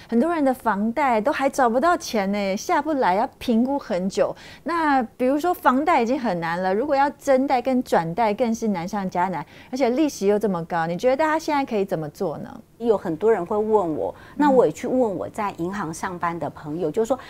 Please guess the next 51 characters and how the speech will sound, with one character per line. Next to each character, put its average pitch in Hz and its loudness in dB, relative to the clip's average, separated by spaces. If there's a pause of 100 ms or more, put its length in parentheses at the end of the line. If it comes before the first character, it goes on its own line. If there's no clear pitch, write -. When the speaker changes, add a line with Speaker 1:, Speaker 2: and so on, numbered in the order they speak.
(120)
Speaker 2:
：“哎， 185 -8
现 240 -2
在 240 0
不 220 -8
是 233 -6
限 226 -6
贷 226 -4
令 214 0
吗？ 185 -6 (220)
那 302 0
如 233 0
果 175 -4
说 214 -2 (200)
我 175 0
们 170 0
自 254 -6
己 196 -6
的 170 -6
房 175 -4
子 185 -6
想 170 -12
再 208 -4
去 226 -6
做 220 -4
增 214 -4
贷， 202 -6
是 - -8
不 269 -2
是 262 -2
有 190 2
可 190 -6
能 147 -2
的？” 151 -4 (320)
他 320 -6
说 359 -2
：“有 202 4
哎。” 202 2 (200)
他 392 -8
说 415 0
：“其 330 -2
实 269 -4
有 233 4
啊， 233 0 (180)
他 415 -4
们 359 -2
还 262 0
是 269 -2
会 330 -2
去 339 -2
审 175 -2
核。” 165 -2